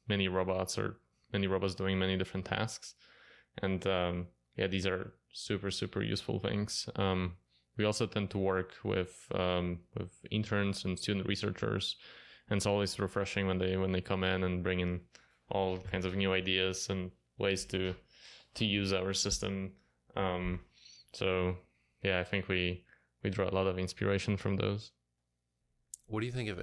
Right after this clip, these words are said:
Speaker 2: of the concept of A G I? Do you find that, that idea useful to talk about, or is it a distraction?
Speaker 1: Maybe, like, on a, on a more personal level, it's, it's a little hard to think about it, about A G I,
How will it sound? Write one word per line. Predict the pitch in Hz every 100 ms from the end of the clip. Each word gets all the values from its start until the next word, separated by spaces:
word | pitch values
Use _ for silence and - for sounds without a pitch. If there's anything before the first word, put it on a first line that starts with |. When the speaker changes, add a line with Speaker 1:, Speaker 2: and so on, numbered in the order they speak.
| -
Speaker 2:
of | 90 82
the |
concept | 85 92 85 90
of | - 85
A | 85
G | 80
I? | 80 78
Do | 78 _ 98
you |
find | 85 92 87 85
that, | 82 - _
that | - 82
idea | 82 78 82 80
useful | 80 87 - 85
to | 82 90 85
talk | - 92
about, | 113 120 127 123
or | 90 87
is | 80
it | 80 76 - -
a | 87
distraction? | 78 - - - - _ _ _ _ _ - -
Speaker 1:
Maybe, | 113 113 120
like, | 104 -
on | 101
a, | 95 92 87 - -
on | 107 98
a |
more | 98 98
personal | - 95 - 95
level, | 95 95 95
it's, | 92 - 107 -
it's | 98 - - - - -
a |
little | 113 143
hard | 110 101 110 110
to |
think | 101 98 95
about | 117 113 117
it, | 127 - - 101
about | 101 98 92 -
A | 101
G | 95 95
I, | 92 92 95